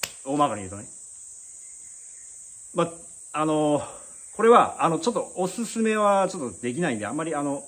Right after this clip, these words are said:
どこに、どういうふうにつなげたかじゃ、ね、詳しくは、あの、言わんけど、まあ、本来なら、あの、説明書通りの配線の仕方をした方が安全だと思います。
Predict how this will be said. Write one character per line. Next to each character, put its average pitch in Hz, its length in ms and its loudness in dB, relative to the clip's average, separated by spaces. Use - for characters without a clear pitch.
ど 131 100 -6
こ 139 120 0
に、 135 160 0
ど 135 160 -8
う 143 40 -2
い 139 40 -2
う - 20 -4
ふ 143 40 -2
う 143 40 -2
に 117 80 -6
つ - 60 -14
な 113 100 -4
げ 113 80 -4
た 127 120 -4
か 104 100 -4
じ 95 80 -10
ゃ、 120 120 -6
ね、 127 100 0
詳 151 180 2
し 165 100 -4
く 120 80 -6
は、 90 200 -8
あ 101 40 -12
の、 92 160 -10
言 123 100 -4
わ 147 120 -2
ん 143 80 -2
け 95 100 -8
ど、 - 160 -8
ま 139 140 0
あ、 90 40 -4
本 180 340 -2
来 143 140 4
な 180 100 2
ら、 135 260 0
あ 120 60 -2
の、 107 400 -6
説 127 220 -8
明 143 140 2
書 131 120 -6
通 180 160 4
り 147 80 4
の 165 160 2
配 120 160 -2
線 123 180 -4
の 117 80 -2
仕 - 120 -10
方 127 180 -2
を 110 100 -4
し - 60 -12
た 127 120 -4
方 131 120 -2
が 127 260 0
安 131 180 0
全 127 140 0
だ 123 120 -2
と 87 160 -10
思 113 140 -4
い - 20 -4
ま 92 100 -6
す。 - 640 -18